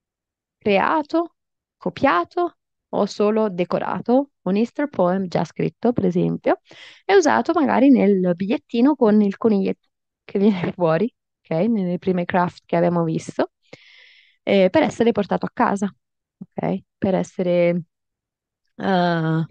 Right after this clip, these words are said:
lasciato, lasciato lì in, in classe come decorazione, cose del genere, ok? Eh, quindi piccole, piccole cose, ok?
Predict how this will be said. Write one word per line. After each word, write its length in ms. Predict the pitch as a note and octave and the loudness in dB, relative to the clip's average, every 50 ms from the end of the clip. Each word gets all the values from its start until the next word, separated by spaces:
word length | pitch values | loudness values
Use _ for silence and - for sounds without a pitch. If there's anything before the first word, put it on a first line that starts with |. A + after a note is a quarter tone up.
| - E3 - - - - _ | -10 -14 -14 -16 -20 -18 _
lasciato, 920 | - - F#3 - - F3 E3+ E3 F3+ F3 E3+ E3+ E3+ E3+ E3 D#3+ D#3+ D#3+ | -10 -8 -6 -4 -4 -4 -4 -4 -4 -4 -4 -2 -2 -2 -4 -4 -4 -4
lasciato 340 | D#3+ E3+ E3 - F3 - F3 | -4 -4 -6 -8 -8 -8 -8
lì 480 | E3+ E3 F3+ F3+ - F#3 F3+ F3+ F3 E3+ | -6 -6 -4 -4 -4 -2 -2 -2 -2 -2
in, 220 | E3+ E3+ E3 D#3+ | -4 -4 -4 -4
in 80 | E3 E3 | -6 -6
classe 340 | - F#3+ F3 F3 - - F#3+ | -4 -2 -2 -2 -4 -6 -10
come 200 | - E3+ E3+ E3+ | -8 -6 -6 -6
decorazione, 1200 | D#3+ E3 - - E3+ E3+ E3 - _ - - B3+ C4+ D4 D4 C#4+ C#4+ C#4+ C#4 C#4 C4+ C4+ C#4 C#4 - _ _ _ _ - - - _ _ _ | -6 -8 -8 -8 -8 -8 -8 -10 _ -4 0 2 2 4 2 2 0 0 -2 -2 -2 -4 -4 -6 -10 _ _ _ _ -20 -20 -20 _ _ _
cose 220 | - C4 B3 A3+ | -2 0 2 2
del 160 | G#3 G3+ F#3 E3+ | 2 2 0 0
genere, 440 | E3 D#3 D3+ D#3+ D#3+ D#3+ E3 D#3+ - _ _ _ | -2 -2 -2 -2 -4 -4 -6 -8 -10 _ _ _
ok? 240 | - F3 - - - E3+ - E3+ E3+ - _ _ _ _ _ _ _ _ _ _ | -6 -6 -6 -6 -6 -4 -4 -4 -6 -8 _ _ _ _ _ _ _ _ _ _
Eh, 240 | - - F3 E3+ E3 E3 | -8 -6 -6 -4 -6 -6
quindi 400 | - F#3 F3 E3 E3 E3 E3 D#3 | -8 -8 -8 -6 -6 -8 -8 -10
piccole, 720 | - E3 D#3+ - - E3 D3+ D#3 D#3+ D#3 D3+ D3+ D#3 D#3 D#3+ | -12 -16 -20 -14 -10 -8 -6 -6 -6 -6 -8 -8 -10 -10 -10
piccole 300 | - E3+ - - - F3 | -12 -12 -12 -12 -12 -10
cose, 400 | - - - - - - _ _ _ _ | -8 -8 -8 -8 -12 -16 _ _ _ _
ok? 380 | - - - - - - D#3 | -18 -18 -12 -12 -12 -12 -12